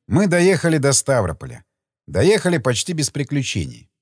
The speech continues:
Почти, потому что перед Минводами напоролись на отрыжку истерии, связанной с недавним нападением на колонну.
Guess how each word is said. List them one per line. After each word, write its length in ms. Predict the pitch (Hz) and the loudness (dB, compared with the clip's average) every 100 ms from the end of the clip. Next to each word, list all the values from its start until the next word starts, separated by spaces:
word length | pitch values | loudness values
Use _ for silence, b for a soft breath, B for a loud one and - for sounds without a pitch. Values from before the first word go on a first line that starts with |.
| _ | _
Почти, 420 | 120 120 - 208 | -2 -2 -2 -4
потому 360 | 170 107 113 143 | -4 -2 0 0
что 160 | - 104 | -2 -4
перед 280 | 135 131 | -2 0
Минводами 680 | 117 139 151 190 127 95 80 | 2 2 2 2 2 0 -2
напоролись 640 | 67 78 113 151 180 139 131 | -8 -10 -6 -4 -2 -2 0
на 140 | 135 | 0
отрыжку 460 | 113 165 147 143 135 | 0 -4 -4 -2 -2
истерии, 540 | 104 135 143 180 147 | -2 -4 -2 -2 0
связанной 640 | - 110 156 135 135 117 | 0 0 0 0 0 0
с 140 | 95 117 | -2 -2
недавним 460 | 113 139 139 117 | -2 -2 -2 -2
нападением 560 | 110 101 117 131 113 104 | -2 -2 -4 -2 -2 -2
на 120 | 104 | -4
колонну. 540 | - 120 98 65 58 | -4 -4 -4 -8 -16